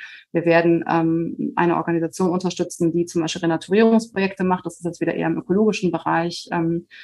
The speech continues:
aber was gibt's auch für soziale Projekte, die wir unterstützen können? Also das ist auch einfach dann hinterher mit Spenden.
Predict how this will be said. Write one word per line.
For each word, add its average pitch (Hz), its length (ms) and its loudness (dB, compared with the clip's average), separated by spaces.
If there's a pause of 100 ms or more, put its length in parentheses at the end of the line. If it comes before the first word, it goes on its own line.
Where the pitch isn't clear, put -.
(140)
aber 180 160 6
was 190 140 6
gibt's - 180 0
auch 156 80 -4
für 180 120 0
soziale 160 360 0
Projekte, - 380 -8
die 165 100 -2
wir 160 100 -6
unterstützen - 540 -12
können? 160 280 2
Also 160 180 2
das - 180 -8
ist - 80 -12
auch 156 140 0
einfach 165 240 0
dann 156 180 0
hinterher 170 300 0
mit 160 100 -2
Spenden. 180 640 2